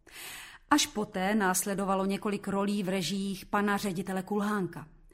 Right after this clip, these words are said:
Václav si ovšem s tímto studentským divadlem zahrál ještě v době, kdy se, opět ve stopách staršího bratra,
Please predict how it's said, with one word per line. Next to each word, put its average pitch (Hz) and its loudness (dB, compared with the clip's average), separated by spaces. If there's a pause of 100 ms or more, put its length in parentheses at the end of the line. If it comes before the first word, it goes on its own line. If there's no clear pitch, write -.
(540)
Václav 214 6
si - 2
ovšem 202 2
s - 4
tímto 196 0
studentským 208 2
divadlem 202 2
zahrál 196 2
ještě 196 -2
v 160 -6
době, 196 2
kdy 202 0
se, 202 2 (420)
opět 196 -2
ve 185 -2
stopách 185 -2
staršího 185 -4
bratra, 220 4